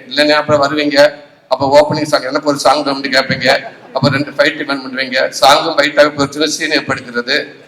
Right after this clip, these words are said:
"சாரி அண்ணே" அப்படின்றாப்புல. "தம்பி, இந்த ஆரம்பிச்சிட்டீங்கல்ல, இதைத்தான் நான் அப்பயே டவுட் பட்டேன், நீங்க கரெக்டா போயிருவீங்க" அப்படின்றாப்புல.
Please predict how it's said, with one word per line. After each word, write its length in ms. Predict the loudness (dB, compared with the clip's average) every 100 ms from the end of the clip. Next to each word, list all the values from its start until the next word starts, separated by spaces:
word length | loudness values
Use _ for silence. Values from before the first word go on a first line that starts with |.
| -20 -20 _ _ _ _ _
"சாரி 300 | 0 2 2
அண்ணே" 160 | -2
அப்படின்றாப்புல. 640 | -4 -4 -2 -2 -2 -8 -8
"தம்பி, 240 | -8 -6
இந்த 180 | 0 2
ஆரம்பிச்சிட்டீங்கல்ல, 840 | 4 0 -6 -12 -12 0 2 2 0 -12 -20 _ _
இதைத்தான் 280 | -16 -4 -2
நான் 180 | -2 -2
அப்பயே 80 | -4
டவுட் 360 | -4 -6 -6
பட்டேன், 320 | -8 -4 -4 -6 -18 _ _ _
நீங்க 220 | -10 -6 -2
கரெக்டா 120 | 0
போயிருவீங்க" 440 | 4 4 4 2
அப்படின்றாப்புல. 680 | 2 2 2 2 0 0